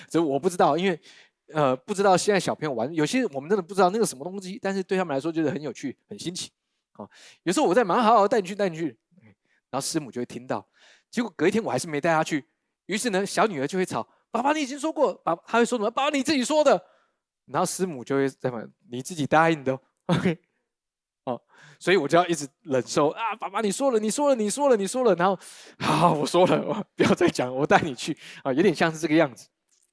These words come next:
好，但是你，你知道，配合刚刚的经文，就是，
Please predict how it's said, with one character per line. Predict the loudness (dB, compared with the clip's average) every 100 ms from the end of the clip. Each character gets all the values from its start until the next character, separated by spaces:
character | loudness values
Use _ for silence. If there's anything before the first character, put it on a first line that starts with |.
| _ _ _ _
好， | -2
但 | 2 2
是 | 0 -6 _
你， | -6
你 | -6
知 | 0
道， | 0 0 _ _
配 | 2 6
合 | 6
刚 | 4 2
刚 | 2
的 | 0
经 | -2 -4
文， | -4
就 | -4
是， | -6